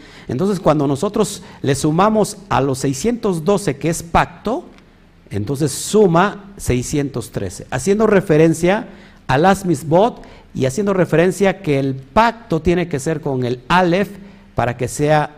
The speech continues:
para que sume el resultado final de seiscientos trece.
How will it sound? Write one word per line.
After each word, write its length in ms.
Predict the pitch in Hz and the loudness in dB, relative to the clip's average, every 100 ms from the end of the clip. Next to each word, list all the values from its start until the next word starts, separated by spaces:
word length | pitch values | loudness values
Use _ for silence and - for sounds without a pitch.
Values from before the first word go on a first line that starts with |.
| - | -6
para 160 | 123 120 | -4 -4
que 100 | 131 | -4
sume 640 | 151 156 156 156 - - - | -2 0 0 -2 -10 -20 -12
el 140 | - 113 | -8 -6
resultado 720 | 120 120 107 135 135 135 143 - | -6 -6 -4 -2 0 -2 -6 -8
final 340 | 120 131 147 | -4 -2 -2
de 120 | 123 | -4
seiscientos 560 | 110 107 117 107 101 - | -6 -6 -6 -8 -8 -10
trece. 340 | - 98 - | -12 -12 -16